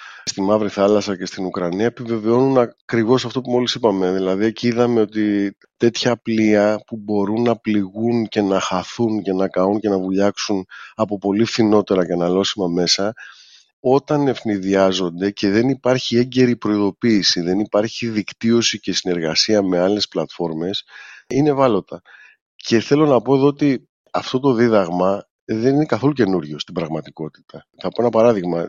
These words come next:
Τη νύχτα της έκτης προς εβδόμη Ιουνίου του χίλια οκτακόσια είκοσι δύο,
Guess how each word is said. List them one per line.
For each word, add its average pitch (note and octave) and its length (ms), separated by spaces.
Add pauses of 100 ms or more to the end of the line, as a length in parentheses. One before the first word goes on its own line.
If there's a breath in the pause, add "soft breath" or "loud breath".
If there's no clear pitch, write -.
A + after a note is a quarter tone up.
(120)
Τη F2 160
νύχτα G#2+ 280
της F#2+ 200
έκτης A2+ 420
προς - 540
εβδόμη G2 640
Ιουνίου A2 600
του - 120
χίλια B2 380
οκτακόσια A#2 800
είκοσι - 340
δύο, G2 480